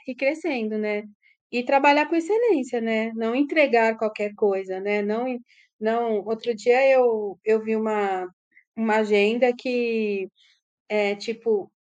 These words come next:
a capa e a contracapa, eu não sei o que que aconteceu, mas a capa tava de uma cor e a contracapa de outra, ou seja, isso foi erro na impressão e tal, e a pessoa entregou assim, entendeu? Eu jamais conseguiria fazer isso, mas, né,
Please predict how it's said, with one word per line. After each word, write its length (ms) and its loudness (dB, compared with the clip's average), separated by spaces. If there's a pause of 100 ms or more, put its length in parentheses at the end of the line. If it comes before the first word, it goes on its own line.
(220)
a 120 2
capa 380 2
e 80 6
a 60 4
contracapa, 1120 0
eu 100 -4
não 100 -2
sei 180 -6
o 40 -18
que 80 -20
que 80 -2
aconteceu, 680 0
mas 200 -2
a 80 0
capa 320 -4
tava 240 -4
de 100 -8
uma 220 -4
cor 280 0
e 100 0
a 60 2
contracapa 600 -4
de 160 -2
outra, 360 2
ou 80 -6
seja, 280 -2
isso 160 -8
foi 120 6
erro 160 0
na 100 -2
impressão 500 -2
e 80 -6
tal, 180 -2 (280)
e 80 4
a 80 6
pessoa 320 2
entregou 440 2
assim, 280 -2 (120)
entendeu? 400 2
Eu 60 0
jamais 380 -2
conseguiria 540 -4
fazer 260 -4
isso, 280 -10
mas, 420 -2 (920)
né, 300 -2